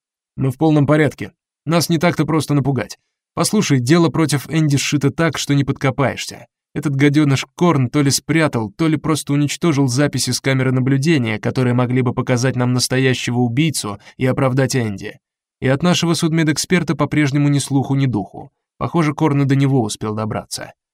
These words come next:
Убийство Коди и Бетти — это сигнал в нашу сторону». «Думаешь, Корн как-то причастен к этому?» спросил Берлин. «Я не могу этого доказать, но думаю, что да».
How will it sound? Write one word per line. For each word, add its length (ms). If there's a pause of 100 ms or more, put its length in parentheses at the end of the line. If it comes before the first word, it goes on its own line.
(180)
Убийство 440
Коди 340
и 40
Бетти — 420 (100)
это 200
сигнал 460
в 80
нашу 240
сторону». 520 (880)
«Думаешь, 460
Корн 320
как-то 280
причастен 580
к 60
этому?» 380 (180)
спросил 400
Берлин. 460 (760)
«Я 160
не 80
могу 200
этого 220
доказать, 500
но 120
думаю, 260
что 180
да». 220